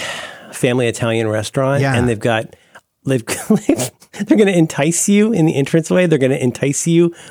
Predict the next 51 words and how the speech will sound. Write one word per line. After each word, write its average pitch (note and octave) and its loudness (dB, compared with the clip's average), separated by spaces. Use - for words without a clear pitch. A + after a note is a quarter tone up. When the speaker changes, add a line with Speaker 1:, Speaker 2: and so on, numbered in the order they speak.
Speaker 1:
with C#3+ 2
an C#3+ 0
actual C3+ 2
prepared C3+ 0
dish B2+ 0
of A2+ 0
the A2+ -2
food A#2+ 0
that C#3 -4
you A2 -4
can - -6
<laughs> - -
order. - -2
Speaker 2:
Yes. F3+ -4
Speaker 1:
And A#3 6
it's, A#3 2
like, A#3 4
just G#3 0
been G3+ 2
sitting G3+ 4
there G3 6
for - -2
two - 2
<laughs> - -6
hours. - -2
It's A#3+ -2
so F#3+ 4
weird. D#3 4
Speaker 2:
Yeah. D3 4
Speaker 1:
Ugh. - -20
Um, F#3+ 4
I F3+ 0
also A3+ 2
wanted G#3+ 6
to F#3 6
point F#3 2
you D#3+ 2
to, D#3 4
uh, C#3 4
something D3+ 0
I - -2
sent C#3 -2
in C3 -2
our B2 -2
channel, B2+ 0
which B2+ -2
is A2+ -2
the B2 -4
Conn's C#3+ -2
Little C#3+ 0
Ham. G#2 -6